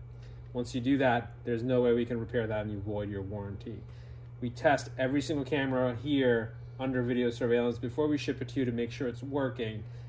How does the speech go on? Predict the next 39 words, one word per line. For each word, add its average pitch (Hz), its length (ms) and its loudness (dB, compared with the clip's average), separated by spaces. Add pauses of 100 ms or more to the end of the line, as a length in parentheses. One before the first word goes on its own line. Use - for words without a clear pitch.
(280)
so 123 320 6
we 120 140 4
know 127 300 6
it 123 60 6
w-, 117 240 0
w-, 127 180 -6
look, 127 180 2 (100)
it 131 220 0
went 120 180 2
out 117 200 2
in 120 200 -2
operate-, 113 420 -2 (260)
in 123 260 -4
operational 113 560 -2
condition. 107 480 -6 (800)
So - 140 4
now 151 220 8
that 160 140 12
I 151 140 10
have 139 560 4
did 127 120 2
a 120 100 2 (200)
clockwise 123 480 2
turn 139 240 2
and 123 100 4
I'm 117 120 0
trying 127 260 0
to 123 80 2
focus 139 460 0
it, 113 240 -2 (200)
I'm 131 120 0
not 131 200 2
getting 120 280 4
a - 20 2
good 110 220 -2
picture. 120 280 0
I 110 60 2
went 117 220 -2
counterclockwise, 131 960 0